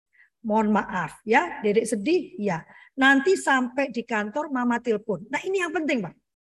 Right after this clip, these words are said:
Begitu sampai di kantor, sebelum kita masuk, karena kalau di kantor tuh, Pak, kalau udah masuk, udah masuk ke ruangan,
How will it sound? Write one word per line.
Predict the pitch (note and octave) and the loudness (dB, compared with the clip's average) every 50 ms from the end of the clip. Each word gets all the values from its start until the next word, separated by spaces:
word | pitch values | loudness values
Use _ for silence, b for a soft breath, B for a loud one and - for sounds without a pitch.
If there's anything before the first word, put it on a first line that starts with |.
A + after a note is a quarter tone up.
| _ _ _ _ _ _ _ _ _ _ _ _ | _ _ _ _ _ _ _ _ _ _ _ _
Begitu | - B3 - C4 D4 D#4 D4+ E4 G#4+ | 0 2 4 4 2 2 6 4 4
sampai | - - F#4+ F#4 F4 F#4 | 6 6 4 4 4 2
di | F4+ C4+ B3+ - | 2 0 0 2
kantor, | C4 B3 C4 B3+ B3 B3 A#3+ A3 G#3+ | 2 2 4 2 2 0 0 0 0
sebelum | - C#4 G#3+ - B3+ D#4 - - | 0 -2 0 4 4 4 4 2
kita | F4 D#4+ - D4+ C#4 | 0 0 2 2 4
masuk, | B3 A#3+ A3 - - - | 4 4 2 0 -2 0
karena | C#4 E4+ G4 G4 | 2 2 4 4
kalau | G4 F4 D4+ | 4 4 4
di | B3+ B3 A#3+ | 4 2 4
kantor | A#3 B3+ C4 B3 C#4+ D4+ | 4 4 4 4 2 2
tuh, | D#4 E4 | 2 2
Pak, | B3+ - - B B B B B | 2 0 0 B B B B B
kalau | - C#4+ D4+ D4+ | 4 6 6 8
udah | C4+ B3+ A#3+ | 8 6 6
masuk, | A#3+ A#3+ A#3 A3+ A3+ - - C4 C4 E4 - _ _ _ _ | 6 6 4 4 2 -2 0 0 0 0 0 _ _ _ _
udah | _ F4 E4 B3 C4 B3+ A#3+ | _ -2 -2 2 2 2 4
masuk | A#3+ A#3+ B3 B3 C4+ B3 | 4 0 0 0 -2 0
ke | B3+ B3+ | 0 0
ruangan, | A#3+ B3+ B3 C4 E4 D#4+ C#4 C4 | 0 2 2 0 0 2 0 -2